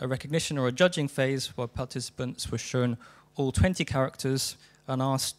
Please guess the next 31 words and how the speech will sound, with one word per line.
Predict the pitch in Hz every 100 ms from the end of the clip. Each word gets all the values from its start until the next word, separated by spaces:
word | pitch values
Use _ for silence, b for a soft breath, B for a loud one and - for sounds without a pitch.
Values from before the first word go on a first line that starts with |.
| -
to |
indicate | 131 127 127 - 131 147
which | 135 - -
ones | 135 131 123
they | - 113
thought | - 135 147
they'd | 120 113
seen | - 175 147 147 B B B B
during | - 123
the | 120
presentation | - 117 117 110 107 -
stage. | 104 - 113 127 - - B B -
So | 139
of | 139
these | 135
twenty | - 127
characters, | 123 127 127 - 127 120 - - B B _ _
ten | 175 165
are |
real, | 131 131 131 131 -
ten | - 143
are | -
imitative, | 113 - 120 - 117 113 - b _ _
five | - 156 147 147 - - - -
real | 131 131
ones | 123 120 117
they | 117
would |
have | 110
seen | - 120
before, | 110 - 113 113